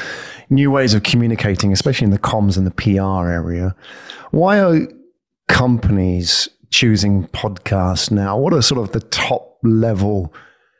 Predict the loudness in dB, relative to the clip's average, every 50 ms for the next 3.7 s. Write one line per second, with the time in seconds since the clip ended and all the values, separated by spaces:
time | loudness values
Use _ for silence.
0 | _ _ _ _ _ _ _ 0 2 2 4 2 2 2 0 0 0 0 0 0
1 | 2 0 0 -2 -2 -2 -2 -2 -4 -6 -6 -2 0 0 0 0 0 -2 -2 -2
2 | -2 0 0 0 0 0 0 -2 -2 -2 -2 -2 -2 -4 -2 -2 0 0 2 2
3 | 0 0 0 0 0 0 0 -2 -2 -2 -2 -2 -2